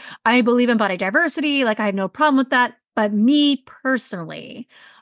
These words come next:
I'm not okay. I feel uncomfortable in my skin. I don't feel good about my body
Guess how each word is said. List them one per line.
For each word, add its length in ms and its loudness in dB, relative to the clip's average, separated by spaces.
I'm 340 2
not 200 2
okay. 680 0
I 140 0
feel 320 -2
uncomfortable 960 0
in 120 -2
my 140 -4
skin. 600 -6
I 140 0
don't 320 0
feel 400 -2
good 300 4
about 260 0
my 180 -4
body 580 -4